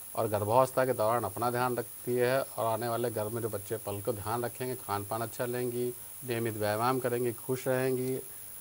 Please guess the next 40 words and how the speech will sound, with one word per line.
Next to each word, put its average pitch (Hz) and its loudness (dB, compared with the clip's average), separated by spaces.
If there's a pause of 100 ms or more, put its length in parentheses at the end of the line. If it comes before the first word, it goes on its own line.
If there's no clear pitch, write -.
(440)
तो 147 6 (180)
आने 127 2
वाला 139 6
बच्चा 127 0
जो 123 4
होगा 123 6
स्वस्थ 117 0
होगा, 139 4 (140)
उसमें 120 -4
कोई 117 2
विकार 131 6
नहीं 135 4
होगा। 135 4
वही 139 6
बच्चा 147 6
आगे 139 8
चलकर 127 2 (1040)
बड़ा 110 6
बनेगा, 135 4
जवान 113 4
होगा, 135 4
बूढ़ा 104 0
होगा, 117 2 (600)
उसमें 143 0 (140)
ये 135 4
परेशानियां 120 0
शुरू 123 0
से 127 -2
ही 135 0
बची 127 0
जा 127 4
सकेंगी। 143 -2
दूसरा 127 2
ये 143 2
कि 165 -4 (240)
एक 156 2
नियमित 135 2
व्यायाम 123 4
की 139 -2
एक, 139 0